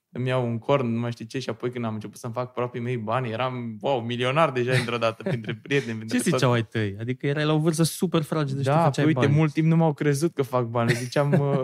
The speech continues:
Speaker 1: în primul
Speaker 2: <laughs> Faci
Speaker 1: rând aveam
Speaker 2: prostii,
Speaker 1: nevoie,
Speaker 2: poate.
Speaker 1: exact, în primul rând aveam nevoie de un cont unde să încasez banii, știi? Și cred că m-am ținut de ei o lună, două, până i-am convins, „Dați-mi și mie un cont.” M-am ținut de taică-miu, „Dă-mi și mie, tată, un cont să pot să încasez banii ăștia.” Nu mă credea că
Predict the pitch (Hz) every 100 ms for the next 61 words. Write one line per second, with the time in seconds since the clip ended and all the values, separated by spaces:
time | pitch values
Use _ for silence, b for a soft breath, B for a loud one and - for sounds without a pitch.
0 | 131 - 143 156 156 147 151 151 139 156
1 | 147 127 123 160 147 - - - 117 139
2 | 139 131 151 143 151 147 147 143 131 110
3 | 110 104 - 110 110 104 120 120 131 135
4 | 139 113 98 135 143 _ _ _ _ _
5 | - - _ - - - 113 117 113 113
6 | 120 123 120 127 127 123 135 147 123 113
7 | 120 110 - 110 107 107 110 117 123 117
8 | 143 147 139 139 139 117 113 135 113 107
9 | 107 127 117 110 131 127 120 113 110 160
10 | - 170 160 - 143 - 123 127 135 139
11 | 123 123 123 127 123 127 143 120 131 123
12 | 123 117 139 165 156 147 147 165 135 117